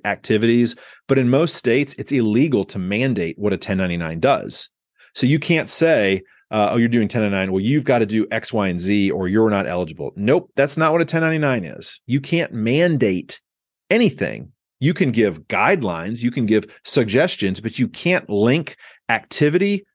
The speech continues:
to payment. It's illegal in some states. I don't know about all states, but the states I've lived in and I've worked in, I've been a ten ninety-nine, it is illegal.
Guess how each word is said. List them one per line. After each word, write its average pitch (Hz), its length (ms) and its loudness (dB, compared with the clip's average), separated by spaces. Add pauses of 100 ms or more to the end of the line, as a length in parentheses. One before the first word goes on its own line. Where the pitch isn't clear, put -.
(120)
to - 100 -2
payment. - 640 -8 (960)
It's 135 160 0
illegal 123 640 2
in 90 160 -6
some 87 280 -6
states. - 540 -12 (480)
I 101 100 -4
don't 131 80 2
know 165 60 4
about 185 180 2
all 175 220 2
states, 95 360 -4
but - 120 -20
the - 60 -14
states 135 280 0
I've 139 260 0
lived 151 240 0
in 156 100 0
and 117 100 -2
I've 135 160 0
worked 151 200 0
in, 113 120 -6
I've 120 160 -4
been 156 80 0
a 151 60 -2
ten 160 140 -4
ninety-nine, 165 400 0 (340)
it 156 120 2
is 101 260 0
illegal. 135 720 0